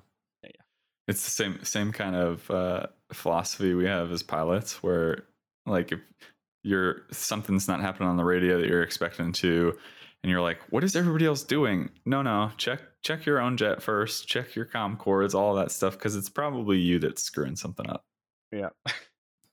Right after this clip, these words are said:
Speaker 1: If everyone else is wrong,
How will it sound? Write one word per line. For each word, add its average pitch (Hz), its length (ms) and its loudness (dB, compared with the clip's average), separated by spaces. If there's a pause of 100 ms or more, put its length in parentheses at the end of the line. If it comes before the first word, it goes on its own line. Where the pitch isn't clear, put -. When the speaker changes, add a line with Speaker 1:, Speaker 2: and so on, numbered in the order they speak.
(340)
Speaker 1:
If 87 140 -4
everyone 143 340 6
else 127 320 4
is 101 420 0 (140)
wrong, 135 480 2